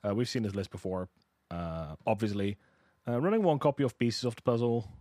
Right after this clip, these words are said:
Uh, these lists are just always so weird. In the sense that, like, these random, like, one-offs show up. I was like, "Yeah, I'll, I can draw into it."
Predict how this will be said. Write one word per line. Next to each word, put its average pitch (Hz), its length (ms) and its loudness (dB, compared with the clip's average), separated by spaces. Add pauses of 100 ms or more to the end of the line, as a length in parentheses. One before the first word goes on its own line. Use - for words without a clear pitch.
(220)
Uh, 90 680 -6
these 127 360 -4
lists 101 280 -4
are 90 60 -2
just - 240 -12
always 85 240 -8
so 87 160 -6
weird. 85 280 -8
In - 600 -20
the 107 60 -8
sense 101 180 -4
that, 92 100 -6
like, 92 200 -4
these 101 160 -2
random, 95 400 0
like, 90 180 -4
one-offs 95 380 -6
show 98 240 -2
up. 95 220 -6
I - 500 -20
was 139 100 -4
like, 180 160 2
"Yeah, 269 200 4
I'll, 269 380 4
I 233 200 6
can 143 120 0
draw 107 280 4
into 92 220 -2
it." 117 140 0